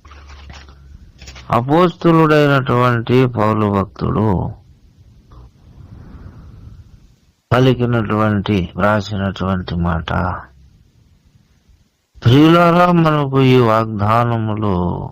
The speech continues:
ఉన్నవి కనుక" అని ఈ ఏడవ అధ్యాయాన్ని మొదటి వచనాన్ని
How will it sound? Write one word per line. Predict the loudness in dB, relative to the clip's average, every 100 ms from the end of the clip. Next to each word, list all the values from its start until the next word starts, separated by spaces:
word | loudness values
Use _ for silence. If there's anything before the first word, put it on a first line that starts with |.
| _
ఉన్నవి | -6 0 2 2 2
కనుక" | 0 -4 -4 -4 -4 -4 -8 -12 _ _ _ _ _ _ _ _ _ _ -20 _ _ _ _
అని | 0 2 4 2 0 -2 -4 -8 -16 -8
ఈ | 0 4 4 4 2 -4 -10 _ _ _ _ _ _ _ _ _ -20 -4
ఏడవ | 2 4 4 2 2
అధ్యాయాన్ని | 0 -2 -6 -2 0 2 2 0 -2 -2 -4 -4 -8 _
మొదటి | -2 0 0 0
వచనాన్ని | -2 -4 -4 -2 0 0 -2 -6